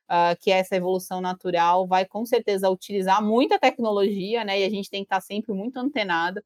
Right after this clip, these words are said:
mas como a, a, agregadora, né, e não aí como algo que vai trocar o profissional do direito ou vai aí,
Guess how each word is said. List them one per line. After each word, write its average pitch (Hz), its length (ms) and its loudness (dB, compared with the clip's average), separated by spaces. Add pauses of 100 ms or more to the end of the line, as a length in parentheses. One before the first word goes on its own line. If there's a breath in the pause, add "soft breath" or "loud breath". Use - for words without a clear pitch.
(260 soft breath)
mas 185 400 2
como 214 440 -2
a, 185 380 6
a, 196 280 4
agregadora, 196 800 6
né, 185 220 0
e 220 100 0
não 196 340 0
aí 196 360 0
como 185 360 -6 (240)
algo 185 360 8
que 190 120 0
vai 175 280 6
trocar 190 680 2
o 185 60 0
profissional 180 500 -6
do 175 120 -4
direito 170 760 -2
ou 170 180 -6
vai 170 300 -2
aí, 160 300 -4